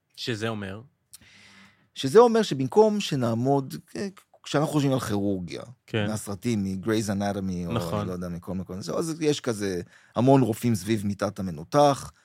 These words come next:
Speaker 2: הבטן פתוחה, הבטח
Speaker 1: נכון.
Speaker 2: הזה פתוח, הלב מול העיניים, ה-, הבטן מול העיניים, אה, כולם סטרילים עם כפפות, עומדים ומנתחים עם הידיים בתוך
Speaker 1: וכולם גם כזה עם המוג'ו שלהם, כזה
Speaker 2: כן.
Speaker 1: כולם ב-
Speaker 2: בדיוק.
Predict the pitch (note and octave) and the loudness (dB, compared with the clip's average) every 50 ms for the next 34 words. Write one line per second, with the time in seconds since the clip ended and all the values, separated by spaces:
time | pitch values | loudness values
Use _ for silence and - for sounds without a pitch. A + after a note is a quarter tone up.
0 | _ _ - - G2+ G#2+ A#2+ A2+ - F#2+ F#2 - - G#2 - - D3+ D3+ C3+ A2+ | _ _ -10 -6 -2 -2 -2 -2 -2 -8 -8 -6 -10 -10 -4 2 2 2 2 2
1 | A2 A2 A#2 A2+ - G#2 G#2+ G#2 G2+ G#2+ A2+ - - F3 E3+ D#3+ C#3+ A2+ G#2 G2 | 0 -2 -2 -4 -2 -2 -2 -2 -2 -4 -6 -4 2 4 6 6 4 2 -2 -6
2 | G#2+ G#2+ G2 G#2 G2+ G2+ G2+ G#2 C3 D3 D#3+ E3+ E3+ D#3+ D3 C3 A2+ - - - | -6 -6 -6 -8 -8 -8 -8 -8 -6 -4 -4 -2 -2 -4 -6 -8 -8 -8 -8 -8
3 | - - _ _ _ _ _ _ _ _ _ - F#2 F#2+ B2 - - G#2 G#2 G#2 | -10 -12 _ _ _ _ _ _ _ _ _ -8 0 0 0 0 2 0 0 0
4 | G2+ G2 F#2+ G2 G#2+ B2 D3+ E3 E3 E3 D#3 D3+ D3 D3+ C#3+ _ _ _ _ _ | 0 0 -2 -2 -2 0 2 2 2 2 0 -2 -4 -6 -10 _ _ _ _ _
5 | _ _ _ - G#2 G#2 G2+ G2 G2 F#2+ G2 F#2+ - - A2+ A#2 B2 B2 A#2 A2 | _ _ _ -12 -8 -6 -4 -4 -4 -4 -6 -6 -6 -4 4 6 6 6 6 4
6 | - - - A2 G#2 C3 D#3 D#3 D#3 D3 C3 A#2+ A#2 A2 - - G2 F2+ - C#3+ | -2 -4 -4 -4 0 0 2 4 4 2 2 0 -2 -4 -6 -8 -10 -6 -2 0
7 | D3+ D#3 D3+ C#3+ C#3 - - A#2 A2+ A2+ A#2 D3 D#3 D3 C#3 A#2+ A#2 A2 G#2 F#2+ | 2 4 4 2 0 -2 -6 -8 -8 -2 0 0 0 2 0 -4 -4 -4 -4 -4
8 | G2 G#2+ - A#2 A#2 A2+ G#2+ G2 G2 G#2 G#2+ A2 G#2 F#2 A2 A2+ G#2+ A#2+ B2+ C3 | -6 -6 -6 -4 -4 -2 -2 0 0 0 0 0 0 -4 -2 0 2 4 4 4
9 | C#3 C3+ E3+ D3 - - A2 G#2 G#2 G#2 G2+ G#2 G#2+ B2 C#3+ D3 C#3+ D3 B2 - | 4 4 0 0 0 -2 -2 0 0 0 0 2 4 4 4 4 4 2 -2 0
10 | A2+ G2+ G2 F#2+ F#2 - - G2 F#2+ G2+ G2 F#2 G#2+ G2 G#2 G#2 A2 A2+ A2 A#2 | -2 -2 -2 -4 -4 -6 -6 -4 -2 -2 -2 0 -2 -2 -2 -2 -2 0 2 2
11 | A#2 A2 G#2 G2+ G2 F#2 - _ _ _ _ _ _ _ _ _ _ - _ - | 2 2 2 0 -2 -8 -12 _ _ _ _ _ _ _ _ _ _ -14 _ -6
12 | G2+ G2 E2 - - - _ - - | -4 -4 -4 -6 -12 -14 _ -20 -20